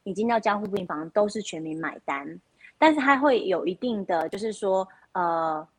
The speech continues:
特殊的药物你还是要自费。那一个案例他是真的出来，他就只付五百块钱而已哦，全民健保他只付五百块钱，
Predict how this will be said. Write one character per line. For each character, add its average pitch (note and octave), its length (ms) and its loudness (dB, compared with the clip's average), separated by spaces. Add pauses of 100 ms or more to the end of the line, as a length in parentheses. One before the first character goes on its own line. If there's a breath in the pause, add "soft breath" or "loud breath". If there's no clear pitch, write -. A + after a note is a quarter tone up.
(120)
特 D#4 200 4
殊 B3 220 -4
的 G3 120 0
药 G3 200 2
物 F#3+ 140 -4
你 D3+ 80 -10
还 D3 100 -14
是 - 80 -14
要 D#3 120 -8
自 - 220 -14 (120)
费。 D#3 180 -8 (220 soft breath)
那 D#4 260 2
一 A3+ 140 -4
个 - 100 2
案 B3 240 -2
例 A#3 140 -4
他 G#3 180 -4
是 G3+ 260 -2 (200)
真 D4+ 160 2
的 B3+ 120 2
出 A3+ 240 -4
来， D#3+ 200 -2
他 G3 120 -4
就 A#3+ 140 -4
只 F3 160 -10
付 G#3+ 160 -6
五 D#3 140 -4
百 D3+ 160 -6
块 E3 180 -6
钱 - 320 -12
而 B2 160 -12
已 B2 120 -12
哦， - 180 -10 (360)
全 - 140 0
民 C4 160 6
健 C4 100 2
保 D#3 80 -4
他 G#3+ 120 -4
只 F#3+ 260 -10
付 A3+ 160 -2
五 G3 60 0
百 F3+ 180 -2
块 G#3 180 -2
钱， - 280 -12